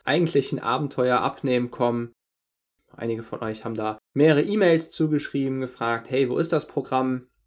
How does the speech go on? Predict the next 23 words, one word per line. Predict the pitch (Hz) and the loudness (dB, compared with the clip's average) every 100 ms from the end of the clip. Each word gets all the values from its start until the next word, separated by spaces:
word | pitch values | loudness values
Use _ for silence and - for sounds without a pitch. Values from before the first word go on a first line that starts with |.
| _ _ - | _ _ -8
Ähm, | 113 113 113 113 | -4 -4 -6 -6
es | 117 | -8
ist | 120 - | -8 -8
noch | 113 | -6
nichts | 120 - - - _ | -8 -8 -16 -18 _
verfügbar, | - 127 - 190 160 151 147 - | -8 -6 -6 -4 0 2 0 -4
das | 117 | -8
ist | 113 - | -4 -2
richtig. | 120 - 117 - - _ | -2 0 -2 -2 -20 _
Der | 107 | -6
Launch | 110 120 131 139 - - _ _ _ _ | -2 0 0 -4 -12 -18 _ _ _ _
sollte | 117 120 147 156 | -2 2 2 0
eigentlich | - 120 123 120 117 117 - | -2 -2 -2 -2 -2 -2 -10
am | 110 110 110 - | -10 -10 -10 -4
achten | 151 - - | -4 -4 -6
gewesen | 123 120 131 147 135 | -4 0 2 0 -2
sein, | 131 127 131 | -2 -2 -4
also | 110 107 110 | -6 -6 -4
jetzt | 107 - | -4 -6
am | 117 | -12
Freitag. | 113 - 113 120 120 117 - _ _ _ - | -12 -4 -2 -2 -2 -4 -6 _ _ _ -18
Aber | - 113 | -6 -2
leider | 110 113 123 123 117 117 113 | 0 2 4 2 2 0 -4